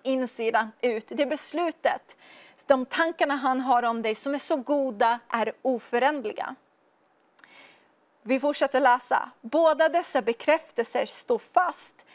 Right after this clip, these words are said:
eftersom Gud aldrig kan ljuga. Det är en stark uppmuntran till oss som har tagit vår tillflykt till det hopp som vi har framför oss.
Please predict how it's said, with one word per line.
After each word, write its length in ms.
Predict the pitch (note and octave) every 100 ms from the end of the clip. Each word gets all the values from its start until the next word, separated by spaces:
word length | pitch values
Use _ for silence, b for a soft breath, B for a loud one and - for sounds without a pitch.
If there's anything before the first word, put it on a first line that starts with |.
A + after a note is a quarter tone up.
| B B
eftersom 540 | - B3+ - - A#3+ A#3
Gud 260 | D4 C#4+ C4+
aldrig 720 | C4+ C#4 B3+ B3 C4 C4+ -
kan 440 | - A#3+ A3+ A#3 A#3+ _ -
ljuga. 600 | G#3 A#3 G#3+ F#3 - B3+ - _ b b b b
Det 160 | A3+
är 260 | C#4 D4 D4
en 120 | B3
stark 580 | - - - D#4 D#4 D#4
uppmuntran 720 | C#4+ C#4 C#4 C#4 C4+ C4 A#3+
till 280 | - D4 B3+
oss 420 | C#4 C#4+ - -
som 160 | D4 B3
har 80 |
tagit 460 | B3 C4 C4+ B3+ B3+
vår 140 | A3 A3+
tillflykt 1000 | - D#4 E4 C4 - C#4+ D#4+ - - _ B B B
till 320 | - E4 E4+
det 140 | C4 B3
hopp 580 | B3+ D4 C#4 - _ - b b
som 240 | - D#4 C4+
vi 120 | B3
har 80 | A#3
framför 520 | - C4 A#3 - A#3+
oss. 420 | C#3 - - -